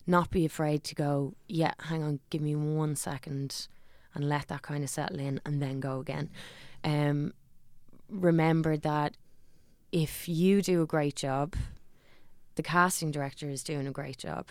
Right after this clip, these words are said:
So it's not a test. You know, if you're going in for a screen audition, we are there going, "I really hope this person comes in and nails it, and then we have something deadly to show the director and the director gets happy."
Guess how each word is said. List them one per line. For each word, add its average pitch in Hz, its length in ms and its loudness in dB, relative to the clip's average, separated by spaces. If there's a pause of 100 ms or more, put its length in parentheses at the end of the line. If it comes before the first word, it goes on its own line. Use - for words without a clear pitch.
(120)
So - 160 -2
it's 170 120 -2
not 196 200 6
a - 40 2
test. - 720 -6 (160)
You 160 160 0
know, 156 180 4
if 147 120 -2
you're 185 140 8
going 185 280 6
in 151 240 6
for - 140 -6
a 143 60 -2
screen 147 340 0
audition, 143 540 -2 (880)
we 165 260 6
are 185 140 8
there 156 280 6
going, 147 480 2 (160)
"I - 140 -10 (140)
really 151 460 0
hope 135 420 -2 (680)
this 143 220 -4
person 139 420 -4
comes 214 380 4
in 151 340 2
and 131 220 -4
nails 156 420 2
it, 143 180 -4
and 156 80 -4
then 147 120 -2
we 143 100 -2
have 139 140 -4
something 139 420 -4 (100)
deadly 190 380 4
to 160 140 -6
show 151 240 -2
the 143 120 -4
director 143 460 -6
and 139 180 -4
the 127 80 -8
director 185 500 2
gets 156 240 -2
happy." 156 280 -2